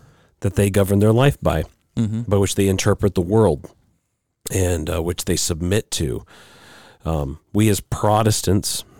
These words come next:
Speaker 1: as Baptists, believe that Scripture alone is the final authority. Doesn't mean we don't use commentaries.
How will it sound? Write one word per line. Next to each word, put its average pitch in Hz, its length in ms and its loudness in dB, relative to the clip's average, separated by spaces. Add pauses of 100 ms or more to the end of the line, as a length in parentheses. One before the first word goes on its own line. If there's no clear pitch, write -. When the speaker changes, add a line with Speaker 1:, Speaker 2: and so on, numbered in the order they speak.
(140)
Speaker 1:
as 80 280 -6
Baptists, - 840 -2 (400)
believe 98 500 0
that - 160 -4
Scripture - 440 -2
alone 82 340 2
is 82 120 -4
the 82 120 -4
final 90 560 -2
authority. - 380 -4
Doesn't 107 300 2
mean 151 160 6
we 139 100 4
don't 127 260 2
use 110 380 2
commentaries. 143 800 2